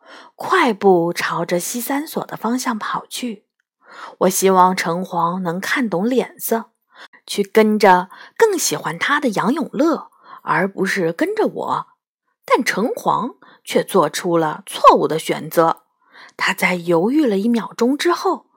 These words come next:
就快步跟上了我，一直跟着我进了西三所。“你不能进去！”我挡在他面前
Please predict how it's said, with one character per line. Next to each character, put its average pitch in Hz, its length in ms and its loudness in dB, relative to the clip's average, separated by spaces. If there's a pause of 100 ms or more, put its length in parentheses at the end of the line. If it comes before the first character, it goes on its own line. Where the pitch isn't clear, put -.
(260)
就 381 140 4
快 392 360 -2
步 185 200 -6
跟 190 200 0
上 190 220 -2
了 170 120 0
我， 156 360 -2 (380)
一 202 200 0
直 208 300 2
跟 208 240 0
着 175 140 2
我 - 380 -6
进 320 220 -2
了 226 80 0
西 320 200 -2
三 466 240 0
所。 - 380 -12 (680)
“你 262 120 4
不 349 180 8
能 330 180 8
进 262 200 4
去！” 240 280 0 (560)
我 165 120 -6
挡 - 300 -6
在 170 140 -6
他 214 160 -4
面 311 280 -4
前 - 280 -14